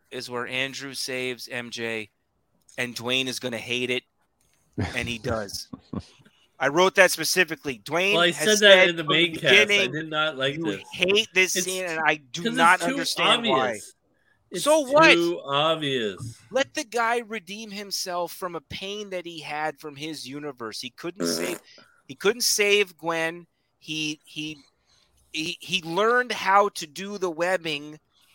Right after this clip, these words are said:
Speaker 1: and control his
Speaker 3: It was
Speaker 1: bodily motion so he didn't
Speaker 3: anticlimactic when,
Speaker 1: snap her
Speaker 3: when
Speaker 1: neck.
Speaker 3: Toby got bumped away. I'm like, "Uh,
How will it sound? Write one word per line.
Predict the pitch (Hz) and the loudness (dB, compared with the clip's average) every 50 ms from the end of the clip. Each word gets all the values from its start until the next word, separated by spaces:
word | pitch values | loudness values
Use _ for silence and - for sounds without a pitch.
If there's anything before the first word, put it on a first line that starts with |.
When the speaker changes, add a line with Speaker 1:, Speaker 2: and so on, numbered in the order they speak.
| _ _ _ _ 160 | _ _ _ _ -8
Speaker 1:
and | 185 190 196 202 208 202 196 196 - - _ - | -4 0 0 0 0 0 -4 -8 -16 -18 _ -12
control | - 170 156 - - - 180 190 190 190 180 | -10 -8 -6 -6 -4 -2 -2 0 0 0 0
his | - 180 170 160 | 0 -2 -2 -4
Speaker 3:
It | - | -2
was | |
Speaker 1:
bodily | - - 156 160 170 170 175 160 160 151 | -2 2 4 4 4 4 4 0 -4 -4
motion | 139 | 0
so | 170 185 | 2 2
he | 196 175 233 226 | 2 2 0 0
didn't | 180 160 202 | -2 -2 -2
Speaker 3:
anticlimactic | 196 180 175 185 190 208 208 185 160 143 139 - 143 | -2 -2 2 4 4 4 4 4 2 0 0 -2 -2
when, | 156 156 | -2 2
Speaker 1:
snap | 170 180 180 175 - | 4 4 4 4 2
her | - 160 | 0 -4
Speaker 3:
when | 147 147 147 | -4 -2 0
Speaker 1:
neck. | 151 160 160 147 - 107 107 - _ _ _ _ _ _ | 0 0 0 0 -2 -6 -14 -20 _ _ _ _ _ _
Speaker 3:
Toby | - 185 185 190 196 208 185 | 0 2 2 2 2 2 4
got | 185 180 165 156 165 | 4 2 2 2 0
bumped | 165 170 170 165 - | -4 -4 -4 -4 -4
away. | 160 156 156 156 151 | -2 0 2 2 2
I'm | 139 123 | 0 0
like, | 123 120 113 113 _ _ - | -2 -6 -6 -8 _ _ -10
"Uh, | - - | -10 -10